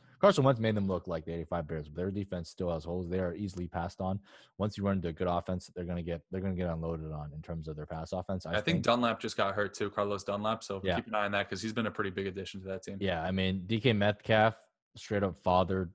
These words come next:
Speaker 1: one of the best cornerbacks in the league, Darius Slay, just, like, dominated him. Um, I mean, you just, like, D K Metcalf, you do not bench him. The one scary thing is he does run into Jalen Ramsey, and Jalen Ramsey was the one guy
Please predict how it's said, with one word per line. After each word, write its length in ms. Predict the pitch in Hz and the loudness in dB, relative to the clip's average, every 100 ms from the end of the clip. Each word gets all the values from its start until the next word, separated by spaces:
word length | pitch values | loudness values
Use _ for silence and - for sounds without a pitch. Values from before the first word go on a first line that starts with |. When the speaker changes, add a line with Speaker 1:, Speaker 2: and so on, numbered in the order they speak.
| - | -6
Speaker 1:
one 160 | 92 | -4
of 60 | 87 | -4
the 60 | 82 | -2
best 240 | 87 - | -2 -4
cornerbacks 440 | 92 90 87 87 | -4 -2 -2 -2
in 60 | 87 | -4
the 80 | 82 | -6
league, 380 | 82 90 90 85 | -4 -2 -4 -4
Darius 300 | 85 85 - | -4 -4 -8
Slay, 440 | - 85 85 85 _ - | -8 -6 -4 -6 _ -20
just, 160 | - | -12
like, 200 | 85 80 | -8 -8
dominated 520 | 78 82 82 82 80 82 | -6 -4 -4 -4 -6 -6
him. 240 | 85 82 - 80 | -6 -6 -12 -12
Um, 400 | 80 78 78 76 | -8 -6 -6 -6
I 40 | |
mean, 300 | 80 82 80 78 | -6 -4 -4 -8
you 320 | 80 82 87 | -12 -12 -10
just, 140 | 85 - | -8 -4
like, 120 | 85 _ | -4 _
D 120 | - 104 | -4 0
K 120 | 98 | 2
Metcalf, 420 | 90 85 87 82 | 2 2 0 0
you 60 | 85 | -2
do 140 | 87 | 0
not 200 | 87 80 | 0 -2
bench 220 | 82 82 | -4 -4
him. 100 | 85 | -4
The 80 | 82 | 0
one 200 | 95 110 | 2 2
scary 320 | - 92 95 | 0 2 2
thing 180 | 95 92 | 2 0
is 80 | 85 | -2
he 60 | |
does 260 | 80 85 87 | -2 0 2
run 160 | 85 87 | 0 -2
into 140 | 85 | -2
Jalen 260 | 82 82 76 | -4 -4 -4
Ramsey, 340 | 80 78 82 | -6 -6 -8
and 80 | 76 | -4
Jalen 200 | 95 117 | 2 4
Ramsey 300 | 127 113 101 | 4 2 0
was 180 | 90 90 | -2 -4
the 160 | 82 90 | -2 -4
one 240 | 82 87 87 | -2 -2 0
guy 360 | 90 85 80 | 0 0 -2